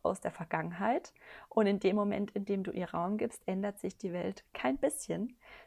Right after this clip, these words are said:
Zur genau gleichen Zeit gibt es jeden Tag Menschen da draußen, die das, was du dich gerade nicht traust, einfach machen und damit erfolgreich sind. Und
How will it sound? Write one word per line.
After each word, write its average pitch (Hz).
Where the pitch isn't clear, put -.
Zur 220
genau 202
gleichen 214
Zeit -
gibt -
es -
jeden 196
Tag -
Menschen 196
da 196
draußen, 208
die 196
das, 220
was 196
du 214
dich 220
gerade 196
nicht 190
traust, 196
einfach 202
machen -
und 302
damit -
erfolgreich 294
sind. -
Und -